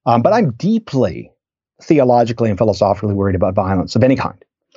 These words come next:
Um, so yeah, I just want people to know, like, I'm not just coming in and saying, "Here's my view. My view should, you know, my view is the compromise." No, it's not. I'm actually compromising quite a bit.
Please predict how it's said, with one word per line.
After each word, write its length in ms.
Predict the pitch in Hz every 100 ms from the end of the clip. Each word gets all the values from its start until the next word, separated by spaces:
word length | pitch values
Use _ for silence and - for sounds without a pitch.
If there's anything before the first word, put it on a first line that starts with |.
| _ _ -
Um, 480 | 147 127 120 113 107
so 180 | - 165
yeah, 180 | 160 151
I 40 |
just 140 | 147
want 140 | - 151
people 220 | 151 127
to 80 | 120
know, 200 | 175 262
like, 160 | 113 110
I'm 120 | 127
not 100 | 98
just 140 | 127 -
coming 260 | 143 127
in 100 | 139
and 80 | 139
saying, 220 | 127 98
"Here's 280 | - 117 123
my 220 | 151 240
view. 200 | 165 127
My 160 | 117 127
view 140 | 151
should, 280 | 165 160 131
you 100 | 156
know, 80 | 123
my 220 | 117 139
view 120 | 160
is 100 | 180
the 60 | 175
compromise." 580 | 185 226 151 98 76 - _ -
No, 420 | 90 117 196 226 - _ _ -
it's 180 | 143
not. 260 | 220 214 101
I'm 140 | 110
actually 240 | 127 151 185
compromising 540 | 160 165 175 165 160
quite 200 | 151 160
a 60 | 165
bit. 260 | 156 -